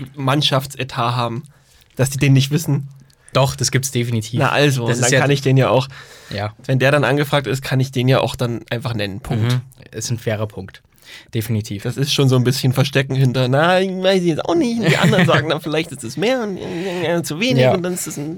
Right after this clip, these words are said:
Speaker 1: will ich nicht schlechter dastehen.
Speaker 2: <laughs>
Speaker 1: Das ist doch alles, also,
Speaker 2: Ja.
Speaker 1: weiß ich nicht.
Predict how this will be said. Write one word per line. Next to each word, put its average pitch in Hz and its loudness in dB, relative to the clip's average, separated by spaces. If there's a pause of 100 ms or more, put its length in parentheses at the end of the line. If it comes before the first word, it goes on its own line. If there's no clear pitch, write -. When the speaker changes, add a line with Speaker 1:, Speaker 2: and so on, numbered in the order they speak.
(220)
Speaker 1:
will 220 -4
ich 196 -2
nicht 160 -8
schlechter 208 -4
dastehen. 180 -4
Speaker 2:
<laughs> - 0 (800)
Speaker 1:
Das 143 -10
ist - -10
doch - -6
alles, 120 -4
also, 113 -6 (100)
Speaker 2:
Ja. 110 0
Speaker 1:
weiß 117 -4
ich 113 -8
nicht. 107 -12